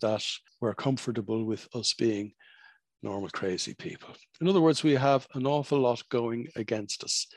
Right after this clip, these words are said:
And what we actually need to do is man or woman up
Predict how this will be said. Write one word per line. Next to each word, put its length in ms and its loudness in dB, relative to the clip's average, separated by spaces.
And 120 -2
what 140 0
we 240 0
actually 640 0
need 320 4
to 260 -6
do 380 0
is 480 2
man 640 2
or 160 0
woman 400 2
up 160 -4